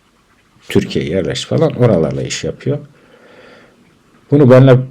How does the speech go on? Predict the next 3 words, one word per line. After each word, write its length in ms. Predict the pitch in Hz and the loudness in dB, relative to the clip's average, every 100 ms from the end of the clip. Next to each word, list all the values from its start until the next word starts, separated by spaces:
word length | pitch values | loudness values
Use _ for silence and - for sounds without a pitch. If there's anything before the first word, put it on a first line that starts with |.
| - | -6
paylaştı. 600 | - 87 78 - - 117 131 - _ _ _ _ _ _ _ _ _ _ - - - | 0 0 0 -6 -8 -8 -10 -14 _ _ _ _ _ _ _ _ _ _ -20 -10 -2
Bulgaristan 600 | 113 135 156 - 104 90 - | 4 4 4 0 -2 -2 -6
yine 480 | 92 156 165 110 | 2 6 6 4